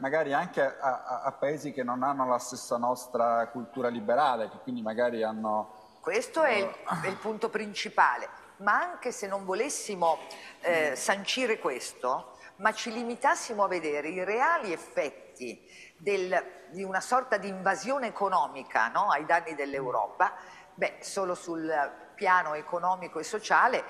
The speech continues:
Speaker 2: i risultati sono davanti a noi, eh, gli operai dell'Europa, le imprese dell'Europa sono più forti o più deboli dopo vent'anni di questo tipo di politiche?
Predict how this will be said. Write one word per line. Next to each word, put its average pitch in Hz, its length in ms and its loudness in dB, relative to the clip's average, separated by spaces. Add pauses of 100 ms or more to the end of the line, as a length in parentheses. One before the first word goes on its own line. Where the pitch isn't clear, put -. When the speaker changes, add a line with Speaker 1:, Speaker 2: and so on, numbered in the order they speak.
(140)
Speaker 2:
i 185 100 -6
risultati 175 560 -2
sono 147 220 -4
davanti 120 400 -4
a 110 60 -2
noi, 147 300 -4 (560)
eh, 165 460 -4
gli 208 140 -6
operai 269 760 2
dell'Europa, 190 840 4
le 175 120 0
imprese 247 640 0
dell'Europa 175 840 0 (240)
sono 226 320 -2
più - 180 -8
forti 339 400 2
o 349 80 0
più 240 180 -6
deboli 147 460 -2
dopo 147 340 -2
vent'anni 165 680 2
di 151 160 -6
questo 156 260 -8
tipo 151 280 -10
di 135 100 -8
politiche? 113 680 -10